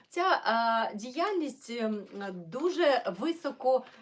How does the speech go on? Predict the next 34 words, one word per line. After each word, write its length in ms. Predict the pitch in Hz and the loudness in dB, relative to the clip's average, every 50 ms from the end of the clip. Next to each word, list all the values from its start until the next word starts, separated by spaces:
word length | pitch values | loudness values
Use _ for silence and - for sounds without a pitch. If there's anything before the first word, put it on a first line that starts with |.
| - _ | -20 _
цінується 640 | - - 285 277 269 277 285 311 311 302 - 247 226 | -8 -6 -6 -4 -2 -2 -2 -2 -2 -2 -2 -4 -6
компанією 580 | 226 - 240 233 226 262 262 262 254 226 226 214 220 | -4 -6 -6 -4 -2 -2 -2 -2 -2 -2 -2 -2 -2
Mary 200 | 214 220 220 269 | -4 -4 -6 -6
Kay, 140 | 269 277 - | -8 -8 -6
тому 300 | - 247 233 233 254 262 | -6 -6 -4 -4 -6 -4
вони 380 | 208 214 208 208 214 220 214 | -4 -4 -4 -2 -2 -2 -4
платять, 600 | 202 - - 196 226 254 302 339 339 - 320 285 269 - - - - - - - - | -4 -6 -8 -6 -4 -2 -2 -4 -4 -4 -4 -6 -6 -6 -12 -20 -20 -20 -20 -10 -6
е, 140 | 190 208 214 | -2 0 0
винагороду 880 | 208 302 415 427 427 403 - 254 330 294 269 277 277 277 262 214 233 220 | 0 0 0 0 0 -2 0 0 0 0 0 -2 -4 -4 -4 -2 -4 -4
в 40 | 185 | -4
вигляді 480 | 208 247 240 233 214 220 233 214 349 | -4 -4 -4 -4 -6 -6 -2 0 -2
комісії, 600 | 349 - 427 392 339 285 262 247 226 - 226 226 | 0 2 2 2 2 0 -2 -4 -8 -8 -8 -6
про 160 | 226 - 214 226 | -6 -4 -2 -2
яку 220 | 208 202 - 220 | -2 -2 -4 -4
ми 120 | 208 202 196 | -4 -4 -6
казали, 480 | 190 - 202 196 180 208 202 196 190 190 | -6 -6 -6 -4 -4 -4 -4 -4 -4 -6
на 220 | 190 196 214 233 | -4 -4 -2 -2
рахунок 520 | 240 254 240 - - 233 240 233 214 208 - | -2 -4 -6 -8 -10 -8 -6 -4 -4 -4 -4
консультанта. 720 | - 220 214 - 220 196 - - 196 202 196 190 196 190 - - - - _ - | -6 -8 -8 -8 -10 -12 -10 -10 -10 -8 -8 -8 -10 -12 -12 -16 -20 -20 _ -14
Як 140 | 196 180 | -12 -6
ви 100 | 202 233 | -4 -4
можете 380 | 247 233 254 247 226 - - 233 | -4 -4 -6 -6 -8 -10 -10 -8
забрати 420 | 214 233 214 226 240 240 220 - | -6 -6 -4 -4 -4 -4 -4 -6
косметику 840 | 214 - 240 226 - - 247 311 330 330 330 302 - - 247 240 240 - - - - - | -8 -6 -8 -10 -8 -6 -2 0 0 0 0 -4 -4 -4 -4 -6 -6 -8 -16 -20 -20 -16
за 240 | - 233 240 320 311 | -10 -2 0 0 2
розвиток 640 | 277 262 277 330 285 269 269 240 - 254 240 - 202 | 2 0 -2 -2 -2 -4 -6 -6 -6 -8 -8 -6 -6
ринку 480 | 190 214 247 254 277 285 - - 226 | -4 -4 -4 -4 -4 -6 -4 -4 -6
Mary 400 | 214 202 196 190 202 202 202 - | -6 -4 -4 -4 -6 -6 -4 -4
Kay, 180 | 220 233 247 220 - _ _ - - - | -2 -2 -2 -6 -10 _ _ -20 -16 -8
американської 800 | - 202 220 226 226 226 233 - 247 269 269 - - 214 202 | -6 -4 -2 -2 -2 -4 -2 -4 -4 -4 -4 -4 -4 -4 -4
компанії 680 | 202 - 208 208 202 240 247 285 311 320 285 254 240 233 | -4 -4 -6 -6 -2 0 0 0 0 -2 -4 -4 -4 -4
Mary 300 | 208 202 208 214 214 - | -4 -4 -4 -6 -4 -2
Kay 220 | 247 254 233 160 165 | -2 -2 -2 -2 -4
в 240 | 196 208 208 202 | -4 -2 -2 -2